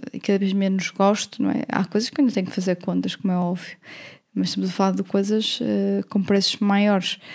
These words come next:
Nunca gostei de ter que fazer contas para olhar para as coisas e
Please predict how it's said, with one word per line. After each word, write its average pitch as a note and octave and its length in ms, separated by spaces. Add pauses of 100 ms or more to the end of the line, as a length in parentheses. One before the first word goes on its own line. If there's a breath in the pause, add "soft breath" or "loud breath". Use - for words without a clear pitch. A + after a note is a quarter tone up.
(680 loud breath)
Nunca B3 300
gostei A#3+ 280
de A3+ 60
ter G#3+ 100
que - 80
fazer F#3+ 260
contas F#3 420
para F3 560
olhar G3 140
para F#3 140
as F#3 100
coisas F#3+ 480
e F#3+ 260